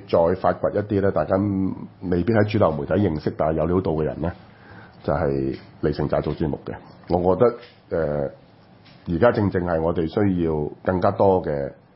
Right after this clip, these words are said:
聲音，喺各方面，包括香港本土、中國近代史、香港歷史等等呢，去同大家即係多啲交流，去鞏固大家對香港未來嘅一啲嘅睇法。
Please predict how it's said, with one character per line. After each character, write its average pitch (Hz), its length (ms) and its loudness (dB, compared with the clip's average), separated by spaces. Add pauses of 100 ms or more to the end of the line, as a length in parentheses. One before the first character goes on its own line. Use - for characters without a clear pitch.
(140)
聲 107 180 0
音， 90 120 2 (960)
喺 90 440 2 (260)
各 90 140 2
方 95 260 2
面， 76 180 -4
包 104 140 2
括 101 160 -4
香 104 140 2
港 92 160 2
本 92 180 0
土、 85 260 0
中 104 120 0
國 95 100 4
近 76 160 -4
代 76 160 -2
史、 85 300 0
香 98 120 2
港 90 140 2
歷 90 120 -2
史 82 180 -4
等 82 180 0
等 78 200 -2
呢， 87 140 0
去 82 300 0 (460)
同 73 160 -2
大 76 120 2
家 95 220 4
即 107 100 0
係 90 80 0
多 98 160 2
啲 95 80 0
交 92 240 2
流， 78 320 -6
去 71 260 -8 (680)
鞏 95 220 0
固 92 160 2
大 76 120 2
家 92 200 4
對 78 420 -2
香 95 160 0
港 85 140 0
未 76 100 -2
來 58 140 -8
嘅 58 340 -6 (240)
一 - 40 -2
啲 87 160 0
嘅 80 60 -2
睇 - 220 -6
法。 - 140 -10